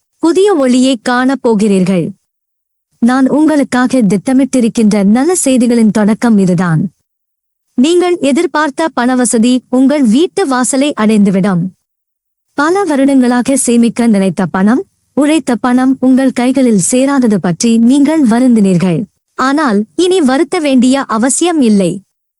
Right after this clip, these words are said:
நான் உங்களுக்காக செல்வ வாய்ப்புகளை உருவாக்கி வைத்திருக்கிறேன். நீங்கள் முயற்சி செய்யும் துறைகளில் வெற்றி உண்டாகும். தொழிலில் இருக்கிறீர்களா? அங்கே லாபம் ஏற்படும்.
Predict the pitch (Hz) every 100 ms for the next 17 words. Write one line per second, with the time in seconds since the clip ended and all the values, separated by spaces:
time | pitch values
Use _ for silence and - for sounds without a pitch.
0 | _ _ _ _ - 226 262 247 285 277
1 | 254 202 233 233 254 262 - 285 339 381
2 | 269 262 233 233 233 233 285 311 294 254
3 | 240 196 185 202 175 196 180 156 180 _
4 | _ _ _ _ _ _ _ 240 302 302
5 | 311 - 240 277 359 - 392 320 285 320
6 | 277 247 254 262 262 302 220 262 - 339
7 | 247 220 202 180 190 160 185 _ _ _
8 | _ _ _ _ _ 285 320 370 349 -
9 | 254 262 269 220 190 180 285 - _ _
10 | _ _ _ _ _ _ 277 302 339 311
11 | 247 262 285 247 202 190 185 180 165